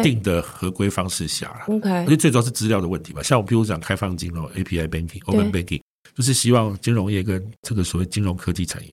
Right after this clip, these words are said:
Speaker 2: 对。
Speaker 1: 交错去分析，
Speaker 2: 对。
Speaker 1: 可以把很多的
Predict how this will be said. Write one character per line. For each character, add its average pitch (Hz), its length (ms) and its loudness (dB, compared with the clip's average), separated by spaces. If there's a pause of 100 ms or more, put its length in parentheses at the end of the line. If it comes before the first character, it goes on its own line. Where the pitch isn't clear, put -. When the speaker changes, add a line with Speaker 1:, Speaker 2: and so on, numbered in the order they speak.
(140)
Speaker 2:
对。 190 240 2
Speaker 1:
交 110 220 4
错 - 320 -2
去 - 140 2
分 90 260 2
析， 82 260 -2 (140)
Speaker 2:
对。 202 120 0
Speaker 1:
可 120 40 8
以 117 40 6
把 92 200 2
很 78 240 -2
多 85 220 -2
的 76 240 -4